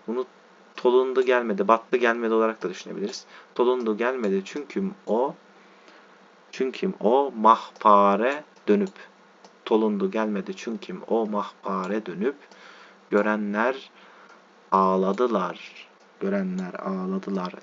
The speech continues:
Ebri nevbahara dönüp. Baharın kaşına dönüp mü diyor, ne diyor burada? Ebri bulut anlamındaymış. O ay parçası bu tutuldu dönüp gelmeyince bunu görenler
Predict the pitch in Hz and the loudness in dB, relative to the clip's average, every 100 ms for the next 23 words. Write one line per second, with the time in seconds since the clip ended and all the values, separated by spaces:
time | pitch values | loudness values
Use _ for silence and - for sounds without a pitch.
0 | - 131 117 104 101 95 98 107 98 98 | 4 6 6 2 2 2 4 4 2 4
1 | 101 95 98 95 101 127 104 85 - - | 4 4 0 2 2 2 2 -6 -12 -20
2 | - - 101 101 107 113 - 101 110 110 | -20 -8 -4 -2 -2 -4 -6 -4 -2 0
3 | 110 127 - 104 107 95 101 107 95 95 | 0 0 -2 -4 0 0 2 0 0 -4
4 | 92 95 143 - 117 120 113 104 117 120 | -4 -2 0 4 4 4 0 0 0 2
5 | 101 95 92 95 90 92 - - - - | 2 2 0 -2 -6 -8 -12 -14 -18 -20
6 | - - 240 262 120 104 - 98 104 95 | -10 2 4 4 2 -2 -2 -6 -6 -6
7 | 104 95 - 107 - 113 107 104 107 98 | -8 -8 -12 -12 -2 -2 0 0 0 -2
8 | - 113 123 120 107 101 - 143 160 - | -4 0 0 0 -6 -8 -4 -4 -4 -8
9 | - - - - 123 127 120 113 104 101 | -20 -20 -20 -10 -4 0 4 4 2 0
10 | 120 156 - | -4 -6 -8